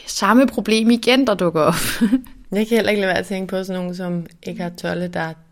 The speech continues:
Speaker 2: til dem, der ikke ved det, har skrevet Nuets Kraft, som er en meget kendt bog, men også, altså, Dalai Lama og sådan.
Speaker 1: Ja.
Speaker 2: De må da også nogle gange have nogle udfordringer, hva'?
Speaker 1: Ja, men ligesom jeg engang interviewede Ole Henriksen og spurgte, hvad han gjorde på en dårlig dag.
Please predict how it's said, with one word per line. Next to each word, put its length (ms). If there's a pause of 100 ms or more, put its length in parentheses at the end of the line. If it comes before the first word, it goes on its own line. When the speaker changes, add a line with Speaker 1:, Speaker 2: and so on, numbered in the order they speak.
Speaker 2:
til 140
dem, 160
der 60
ikke 120
ved 140
det, 120
har 60
skrevet 360
Nuets 400
Kraft, 440
som 140
er 40
en 80
meget 300 (600)
kendt 240
bog, 240
men 140
også, 220
altså, 180
Dalai 360
Lama 440
og 100
sådan. 300 (120)
Speaker 1:
Ja. 160 (640)
Speaker 2:
De 80
må 140
da 180
også 280
nogle 180
gange 280
have 120
nogle 200
udfordringer, 600
hva'? 240 (200)
Speaker 1:
Ja, 220 (420)
men 140
ligesom 320
jeg 160
engang 300
interviewede 600
Ole 200
Henriksen 520 (320)
og 80
spurgte, 300
hvad 100
han 220
gjorde 200
på 100
en 100
dårlig 320
dag. 300